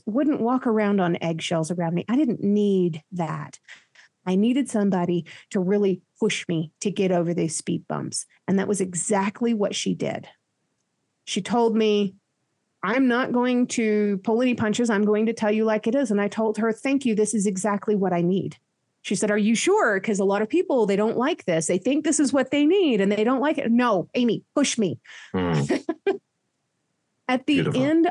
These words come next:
Speaker 1: of one year, she, it was November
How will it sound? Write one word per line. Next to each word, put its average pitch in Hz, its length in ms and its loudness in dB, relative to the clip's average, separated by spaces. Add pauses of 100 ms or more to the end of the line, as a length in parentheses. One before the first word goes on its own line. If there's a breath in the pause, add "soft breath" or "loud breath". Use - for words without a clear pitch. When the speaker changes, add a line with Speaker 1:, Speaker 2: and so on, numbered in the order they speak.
Speaker 1:
of 226 340 2
one 220 340 2
year, 185 360 0 (1000)
she, - 380 0
it 220 120 0
was 208 240 0
November 226 880 2